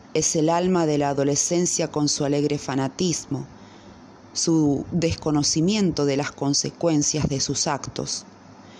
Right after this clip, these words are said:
su fe en la acción por la acción.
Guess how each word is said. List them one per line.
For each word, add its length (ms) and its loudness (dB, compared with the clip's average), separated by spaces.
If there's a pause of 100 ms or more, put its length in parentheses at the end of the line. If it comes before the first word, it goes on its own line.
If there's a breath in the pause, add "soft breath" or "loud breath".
(180 loud breath)
su 200 -2
fe 440 2
en 180 2
la 80 0
acción 680 0 (760 loud breath)
por 240 2
la 120 0
acción. 580 -2